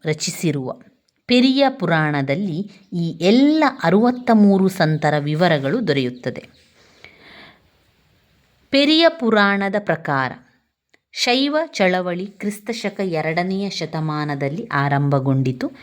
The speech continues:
ಜೈನ ಹಾಗೂ ಬೌದ್ಧ ಧರ್ಮದ ಪ್ರಾಬಲ್ಯತೆಯ ವಿರುದ್ಧ ಪ್ರತಿಭಟನೆಯ ರೂಪದಲ್ಲಿ ಪ್ರಾರಂಭವಾಯಿತು. ಧಾರ್ಮಿಕ ಕ್ಷೇತ್ರದಲ್ಲಿ ಜೈನ ಹಾಗೂ ಬೌದ್ಧ ಧರ್ಮಗಳು ಹೊಂದಿದ್ದ ಬಿಗಿಮುಷ್ಟಿಯಿಂದ ಜನರನ್ನು ಪಾರು ಮಾಡುವ ಶೈವ ಪಂಥವನ್ನು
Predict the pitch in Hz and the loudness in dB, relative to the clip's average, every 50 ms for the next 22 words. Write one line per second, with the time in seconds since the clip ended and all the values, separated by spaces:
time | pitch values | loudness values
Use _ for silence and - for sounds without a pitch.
0 | - - - - - - - 135 185 214 226 247 269 269 277 269 254 233 240 226 | -20 -20 -20 -18 -8 -4 -2 0 2 2 4 4 4 4 4 2 4 4 4 4
1 | 220 208 202 226 196 151 170 160 170 190 170 185 175 180 185 156 160 160 160 156 | 4 4 2 0 0 2 4 4 4 4 4 2 2 2 2 0 2 2 0 0
2 | 156 175 175 175 - 151 139 139 139 135 135 160 175 202 220 226 208 220 180 160 | 0 0 -2 -2 0 2 2 2 2 2 2 2 4 4 4 2 2 2 2 2
3 | 156 151 139 143 143 139 135 131 131 170 180 190 - - - - 151 156 156 226 | 2 2 2 2 0 0 0 -4 -4 -4 -6 -6 -8 -10 -2 -2 -2 2 2 4
4 | 208 214 208 208 208 208 208 208 202 185 156 151 175 233 226 - 196 160 160 147 | 4 4 4 4 4 4 6 6 6 4 2 2 2 2 2 2 0 2 2 0
5 | 151 160 156 - 143 139 135 131 135 131 135 151 208 226 202 135 127 127 - - | 0 -2 -2 0 0 2 2 2 0 -2 -2 -4 -4 -4 -4 -6 -6 -8 -12 -16
6 | - - _ _ _ _ - - - - - - - - - - 143 156 - 185 | -20 -20 _ _ _ _ -20 -20 -20 -20 -20 -18 -20 -18 -12 -8 -6 -4 0 2
7 | 180 196 202 208 214 214 220 208 - - - - - 175 165 170 - 170 165 156 | 2 4 4 4 2 2 -2 -6 -6 -4 -4 0 2 0 0 0 0 -2 0 2
8 | 165 165 170 185 202 202 - - - _ - 147 127 - 165 165 190 208 214 220 | 2 2 2 0 -2 -4 -8 -18 -20 _ -8 -6 0 2 4 4 6 6 4 4
9 | 214 202 185 185 175 165 151 151 160 180 202 - - - - _ _ _ _ _ | 2 2 0 0 0 0 -2 -2 -4 -6 -6 -8 -14 -20 -20 _ _ _ _ _
10 | - 143 180 202 233 214 208 160 165 156 151 151 151 147 147 147 147 143 151 143 | -2 2 4 4 6 4 4 2 2 0 0 0 -2 0 -2 -2 -2 -2 -2 -2
11 | 143 139 143 135 135 135 190 233 247 - - - - 156 175 202 190 220 214 190 | -2 -2 -2 -4 -4 -4 -4 -4 -4 -8 -16 -6 0 4 4 6 6 6 6 6
12 | 180 170 - - - 170 151 151 147 143 156 147 135 131 147 147 151 147 147 143 | 6 2 -2 -2 -2 -2 0 0 0 0 -2 -2 0 0 0 2 2 2 2 2
13 | 147 143 143 139 143 - 139 151 180 220 269 269 226 185 160 151 147 143 147 147 | 2 2 0 -2 -2 -2 0 2 4 4 4 4 4 4 2 2 0 -2 -2 -2
14 | 143 - 160 147 151 151 151 151 - 156 147 143 139 147 135 135 156 214 233 202 | -2 0 0 0 2 2 0 0 0 0 0 0 0 0 2 2 4 4 4 4
15 | 190 | 2